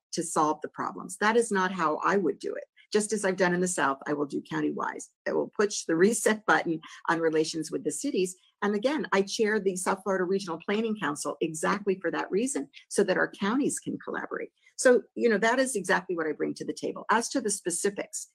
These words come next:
we need to be, as a county, the, um, the visionary. We need to be the regional planning, uh, uh, hub. We have resources that the cities do not have to, um, understand, uh, what's c-,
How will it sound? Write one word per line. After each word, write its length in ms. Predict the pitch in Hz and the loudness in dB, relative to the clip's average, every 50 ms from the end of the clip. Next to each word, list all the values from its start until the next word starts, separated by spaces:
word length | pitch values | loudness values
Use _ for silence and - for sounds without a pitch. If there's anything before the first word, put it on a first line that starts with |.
| _ _ _ _ _ _ _ _ _ | _ _ _ _ _ _ _ _ _
we 300 | - 185 185 220 226 247 | -4 -2 0 0 2 2
need 260 | 240 226 220 214 208 208 | 2 2 0 0 -2 -2
to 120 | - 202 | -2 -2
be, 220 | - 170 165 165 160 | 0 2 4 4 4
as 140 | 151 - - | 4 2 -2
a 60 | - | -6
county, 520 | - - 160 156 156 151 151 147 151 - - _ _ _ - | -6 -4 -2 0 0 2 2 0 0 -4 -8 _ _ _ -4
the, 380 | 151 151 156 151 147 147 147 - - | 2 4 4 4 4 2 0 -2 -2
um, 340 | 147 147 143 139 135 - - - _ - - - _ _ | -2 -2 -2 -2 -4 -6 -10 -14 _ -10 -10 -10 _ _
the 120 | - 180 165 | -2 -2 4
visionary. 640 | 156 180 175 - - - - - - - - - _ | 6 6 6 6 4 -2 -4 -8 -10 -12 -12 -12 _
We 140 | - 190 202 | 2 4 4
need 260 | 208 208 208 202 202 | 4 4 0 0 0
to 100 | - 208 | -2 -2
be 180 | 196 190 170 170 | -2 0 0 0
the 100 | 160 151 | 0 0
regional 500 | 139 156 170 170 170 180 165 151 156 165 - | 2 2 2 2 2 0 -2 -4 -4 -6 -6
planning, 520 | - 170 160 156 151 151 147 147 139 131 - _ - | -4 -2 0 2 2 0 0 -2 -6 -8 -8 _ -8
uh, 160 | 131 - - - - - _ _ _ - | -8 -8 -8 -10 -14 -18 _ _ _ -16
uh, 180 | - - - - - - - - | -14 -14 -14 -14 -16 -16 -14 -8
hub. 380 | - - 170 139 135 202 - - - - - - - _ - | -4 -2 0 0 0 -2 -6 -10 -14 -20 -20 -20 -10 _ 2
We 160 | 196 214 220 | 4 4 4
have 200 | 214 214 196 175 | 2 2 0 0
resources 680 | 165 180 180 175 - 180 175 170 170 - 170 156 156 | 0 0 0 0 0 0 0 0 0 -2 -4 -4 -2
that 200 | - - - - | -2 -4 -4 -2
the 80 | - 156 | -4 -4
cities 380 | - - - 175 160 170 165 - | -2 0 0 2 2 0 -2 -2
do 120 | - 151 | -2 0
not 240 | 147 147 147 147 147 | 0 0 0 -2 -2
have 320 | 147 156 143 131 - - - _ _ _ _ _ _ _ - | -4 -4 -4 -4 -4 -6 -8 _ _ _ _ _ _ _ -2
to, 440 | - 185 165 156 151 151 147 - - - | 0 4 4 6 6 4 2 0 -2 -4
um, 360 | 147 143 139 139 139 139 - - _ - - - | -4 -4 -2 -2 -4 -4 -6 -10 _ -4 2 4
understand, 760 | 180 180 175 170 170 - - 175 156 156 151 151 151 147 - - - - - _ _ - | 4 4 4 2 -2 0 2 4 4 6 6 4 2 2 -2 -6 -14 -16 -16 _ _ -6
uh, 120 | - - | -4 -4
what's 340 | - 165 170 180 170 175 - | -2 2 4 4 4 4 0
c-, 280 | - - _ - - | -6 -8 _ -10 -10